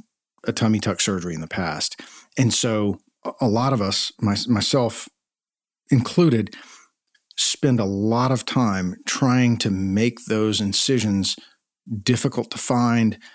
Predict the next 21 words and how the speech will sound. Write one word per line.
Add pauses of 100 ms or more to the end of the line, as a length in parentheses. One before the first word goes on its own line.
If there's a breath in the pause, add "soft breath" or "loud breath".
(240 loud breath)
make
that
belly
button
look (480 soft breath)
as (320)
natural
as
possible. (380 loud breath)
So
if
you
look
at (100)
before
and
after
pictures
of (400 loud breath)
tummy
tucks,